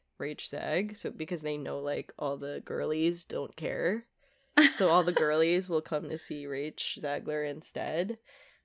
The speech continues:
Speaker 1: Um, yeah, I do think, so the, the plot is that, like,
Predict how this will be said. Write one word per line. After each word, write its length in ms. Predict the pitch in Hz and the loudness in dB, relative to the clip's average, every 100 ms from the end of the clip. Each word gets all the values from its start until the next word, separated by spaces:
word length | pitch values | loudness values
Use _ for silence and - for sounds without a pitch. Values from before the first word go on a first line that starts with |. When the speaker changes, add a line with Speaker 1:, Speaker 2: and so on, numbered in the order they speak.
| _ _ - | _ _ -4
Speaker 1:
Um, 1160 | 180 160 156 147 139 139 139 143 175 - 170 180 _ - | -2 0 2 0 0 -2 -6 -8 -10 -10 -14 -18 _ -2
yeah, 420 | 202 170 135 - | 6 6 6 4
I 140 | - 240 | 6 4
do 240 | 208 262 | 4 4
think, 300 | 349 320 240 | 4 2 -2
so 160 | - 226 | 2 6
the, 200 | 214 175 | 8 8
the 200 | 175 202 | 6 6
plot 300 | 190 175 190 | 8 8 10
is 120 | 254 | 8
that, 200 | 226 202 | 6 6
like, 420 | 165 160 147 - | 8 6 4 -2